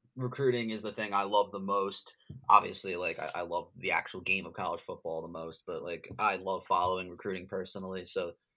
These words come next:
this is always a fun time of year for me, and it, it's stressful depending on who you follow, but it's,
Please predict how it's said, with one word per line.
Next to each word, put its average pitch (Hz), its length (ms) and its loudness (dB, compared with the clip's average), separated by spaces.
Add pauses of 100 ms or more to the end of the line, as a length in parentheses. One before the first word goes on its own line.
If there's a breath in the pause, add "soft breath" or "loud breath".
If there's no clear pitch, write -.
(200)
this 113 120 2
is 117 100 2
always 110 200 6
a 101 60 -2
fun 98 240 -2
time 98 240 -4
of 92 60 -6
year 92 260 -2
for 95 160 -12
me, 95 460 -4
and 87 220 -10
it, 101 180 0
it's 101 180 2
stressful 131 720 4
depending 101 340 -4
on 92 120 -6
who 98 140 -4
you 92 120 -6
follow, 104 640 2 (400)
but 98 180 4
it's, - 420 4